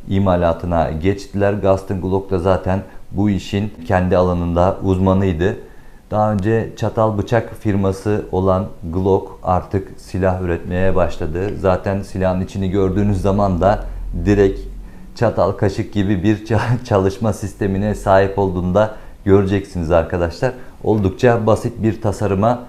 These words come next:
sahip. Tabii ki silahın tasarımcısı kendisi değil. Üç ortak olarak, e, silah üretmeye başlamışlar. Bununla ilgili internette birçok belgesel var. Hatta Netflix'te bile bunun bir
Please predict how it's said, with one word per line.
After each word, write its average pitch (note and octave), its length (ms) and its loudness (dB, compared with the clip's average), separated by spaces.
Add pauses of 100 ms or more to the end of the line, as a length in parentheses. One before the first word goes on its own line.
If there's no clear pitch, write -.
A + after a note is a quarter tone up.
(160)
sahip. G#2 640 2 (420)
Tabii A2+ 300 -2
ki B2 380 0
silahın A2 420 0
tasarımcısı A2 880 0
kendisi G#2 540 -2
değil. G#2 280 0 (480)
Üç G#2+ 220 -4
ortak G2 480 -2
olarak, F2+ 360 0 (260)
e, E2 380 -4
silah F2+ 340 -2
üretmeye E2+ 440 -2
başlamışlar. G2+ 680 -2 (140)
Bununla A2+ 280 -2
ilgili G2 540 -2 (180)
internette F#2 600 0
birçok G2+ 520 -2
belgesel F2+ 640 2
var. G2 220 2 (260)
Hatta F#2+ 360 0
Netflix'te F#2+ 760 -2
bile F#2+ 180 2 (380)
bunun F#2+ 360 2
bir G#2 240 0